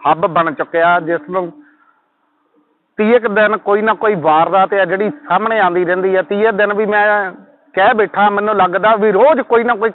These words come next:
ਘਟਨਾ ਜਿਹੜੀ ਲੁੱਟ ਖੋਹ ਦੀ ਜਾਂ ਚੋਰੀ ਦੀ ਆ, ਫਲੋਰ ਦੇ ਵਿੱਚ ਨਿੱਤ ਦੇਖਣ ਨੂੰ ਮਿਲਦੀ ਆ। ਅੱਜ ਇੱਕ ਮਾਮਲਾ ਹੋਰ ਸਾਹਮਣੇ ਆਇਆ। ਅੱਜ ਰਾਮਗੜ੍ਹ ਦਾ ਨੌਜਵਾਨ ਆ,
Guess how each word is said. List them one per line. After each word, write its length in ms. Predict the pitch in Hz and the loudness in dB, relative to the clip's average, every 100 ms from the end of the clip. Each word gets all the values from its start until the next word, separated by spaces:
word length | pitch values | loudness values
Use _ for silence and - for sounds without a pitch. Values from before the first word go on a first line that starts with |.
| 214 | -2
ਘਟਨਾ 300 | 175 175 185 | 0 0 0
ਜਿਹੜੀ 200 | 185 208 | -2 -2
ਲੁੱਟ 300 | 180 175 - | -2 -2 -2
ਖੋਹ 140 | 196 | -2
ਦੀ 140 | 208 | -2
ਜਾਂ 120 | 196 202 | -2 -2
ਚੋਰੀ 360 | - 175 208 | -2 -2 0
ਦੀ 180 | 190 160 | -2 0
ਆ, 100 | 117 - - - - - - | -2 -6 -20 -20 -20 -20 -8
ਫਲੋਰ 280 | 190 214 247 | 0 4 4
ਦੇ 120 | 247 | 2
ਵਿੱਚ 220 | 233 247 247 | 2 0 0
ਨਿੱਤ 260 | 254 269 | -2 0
ਦੇਖਣ 340 | 277 233 - 233 | 0 0 0 -2
ਨੂੰ 80 | |
ਮਿਲਦੀ 360 | 214 196 208 233 | 0 0 0 2
ਆ। 220 | 226 226 | 2 2
ਅੱਜ 100 | 220 | 0
ਇੱਕ 260 | 254 247 240 | 2 0 0
ਮਾਮਲਾ 440 | 214 190 214 247 | 0 2 2 2
ਹੋਰ 240 | 180 247 302 | 2 2 2
ਸਾਹਮਣੇ 320 | 220 233 240 | 0 0 0
ਆਇਆ। 420 | 220 196 214 226 220 | 2 4 4 4 2
ਅੱਜ 200 | 185 226 233 - - - - - - - - - - - 196 | 2 0 0 -4 -14 -12 -12 -12 -12 -12 -12 -14 -12 -4 2
ਰਾਮਗੜ੍ਹ 460 | 220 254 247 262 | 4 4 2 0
ਦਾ 140 | 262 269 | 2 2
ਨੌਜਵਾਨ 600 | 220 220 214 233 226 220 | 2 2 2 2 2 2
ਆ, 380 | 208 208 220 | 2 2 2